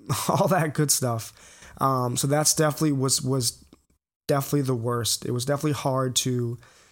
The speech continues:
you know, do all the work we needed to do in a completely contaminated area, not being able to wash your hands, having to wear gloves and muck boots and, and trying not to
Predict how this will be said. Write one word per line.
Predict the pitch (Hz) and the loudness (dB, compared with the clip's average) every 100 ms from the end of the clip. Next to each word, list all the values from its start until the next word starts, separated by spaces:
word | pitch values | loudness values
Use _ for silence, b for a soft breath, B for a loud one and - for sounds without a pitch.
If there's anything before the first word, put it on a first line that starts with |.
| b | b
you | - | -4
know, | 127 123 131 _ _ _ | -2 -4 -8 _ _ _
do | 165 | 2
all | 151 | 2
the | 147 | 2
work | 143 143 | 2 2
we | 139 | 0
needed | 131 139 135 | 0 0 -2
to | 127 | -2
do | 113 147 143 131 127 - | 0 2 2 2 -2 -2
in | 123 | -2
a | 123 | -2
completely | 117 127 - 147 135 123 - - _ _ | -4 -6 -2 -2 0 -4 -10 -20 _ _
contaminated | - 143 151 135 135 127 123 135 | -2 0 2 2 0 0 -2 -2
area, | 127 135 120 | 0 0 0
not | 117 131 139 | 0 0 2
being | 139 | 2
able | 139 131 | 2 0
to | 127 | 0
wash | 139 131 | 0 0
your | 156 | -2
hands, | 139 180 165 156 | 0 0 2 2
having | 151 | 0
to | 139 | 2
wear | 131 | 0
gloves | 123 151 165 156 139 | -2 -2 0 0 0
and | 123 110 B B B | -2 -6 B B B
muck | 160 151 - | -4 -2 2
boots | 151 139 - | 2 2 0
and, | 123 117 b b b b b | -2 -6 b b b b b
and | - 127 123 120 | -4 -2 0 -2
trying | 117 156 147 139 | 0 0 2 2
not | 139 135 | 0 -2
to | 131 | -4